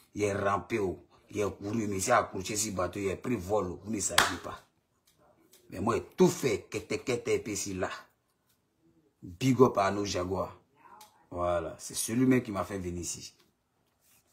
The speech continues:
Vous comprenez, mais j'ai pas nagé, mais big up à ceux qui nagent.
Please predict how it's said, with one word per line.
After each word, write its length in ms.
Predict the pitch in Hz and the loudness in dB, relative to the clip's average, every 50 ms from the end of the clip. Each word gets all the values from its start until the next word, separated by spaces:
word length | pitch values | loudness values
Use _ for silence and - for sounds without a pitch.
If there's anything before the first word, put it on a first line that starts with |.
| _ - - | _ -14 -6
Vous 120 | - 104 | -6 -4
comprenez, 300 | 101 101 95 90 98 101 | -4 -2 -4 -4 -4 -2
mais 120 | 98 101 95 | -2 -2 -2
j'ai 140 | 92 95 87 | -2 -2 0
pas 140 | - 107 | 2 2
nagé, 320 | 107 101 92 87 85 95 92 | 2 2 0 0 -2 -4 -4
mais 120 | 95 92 | -4 -4
big 220 | 80 82 117 123 110 | -2 0 0 2 2
up 120 | 107 98 | 2 0
à 80 | 98 95 | 0 -2
ceux 140 | 90 - 104 | -2 -4 -6
qui 120 | - 98 | -6 -4
nagent. 400 | 95 95 92 92 98 - - - | -4 -4 -4 -4 -6 -8 -12 -16